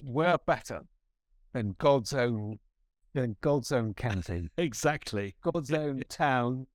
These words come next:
Speaker 2: <laughs>
Speaker 1: uh, within Harrogate. Um, plus the community's bri-, the crime writing community, that, um, community of writers and editors and publishers and agents, and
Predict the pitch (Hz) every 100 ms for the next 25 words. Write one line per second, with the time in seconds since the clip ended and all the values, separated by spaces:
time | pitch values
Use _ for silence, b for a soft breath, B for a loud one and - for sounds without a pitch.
0 | _ - - _ - _ - 139 131 120
1 | 135 147 - 127 120 123 - _ _ _
2 | - - 135 131 127 - _ _ _ -
3 | 156 139 - 147 - 151 156 147 135 -
4 | 139 131 135 - 185 196 185 131 135 -
5 | _ _ _ - 123 143 143 - 90 73
6 | 104 - _ _ _ _ - 104 98 95
7 | 92 - _ _ _ _ 135 123 117 101
8 | 127 135 - 127 113 - 113 101 98 101
9 | - 131 123 - 113 107 98 - - 117
10 | 104 120 113 104 95 95 - _ _ _
11 | 113 117 117 113 - 107